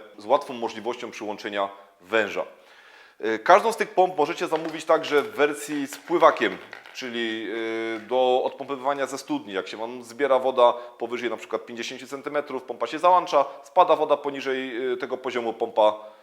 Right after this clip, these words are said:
się wyłącza. Więc możecie zamówić sobie z pływakiem, dostajecie do tego złączkę strażacką, możecie zamówić sobie płytę do odsysania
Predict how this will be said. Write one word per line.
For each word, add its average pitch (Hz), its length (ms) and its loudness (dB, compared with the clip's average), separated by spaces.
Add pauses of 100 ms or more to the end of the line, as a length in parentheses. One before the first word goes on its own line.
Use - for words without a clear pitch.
(380)
się - 160 -6
wyłącza. 113 440 2 (440)
Więc 101 220 -8 (240)
możecie 120 260 0
zamówić 98 280 -4
sobie 90 180 -12
z - 40 -20
pływakiem, 180 480 4 (1080)
dostajecie 117 640 2
do 98 100 -2
tego 85 300 -8
złączkę 104 320 -2
strażacką, 147 600 0 (360)
możecie 120 380 -2
zamówić 110 360 -4
sobie 90 220 -8
płytę - 580 -4
do 151 140 0
odsysania 139 600 -2